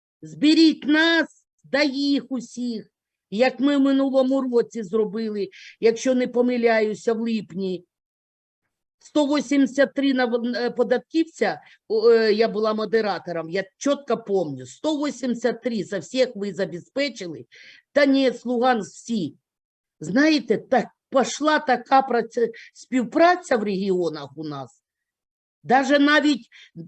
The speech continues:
е, проводили якісь заходи в місті. А то, що, я не знаю, там, що ви їм на парадки там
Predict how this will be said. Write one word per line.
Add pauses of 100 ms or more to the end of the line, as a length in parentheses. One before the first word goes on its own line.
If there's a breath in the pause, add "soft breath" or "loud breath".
(260)
е, (340 loud breath)
проводили
якісь
заходи
в
місті.
А
то,
що,
я
не
знаю,
там,
що
ви
їм
на
парадки
там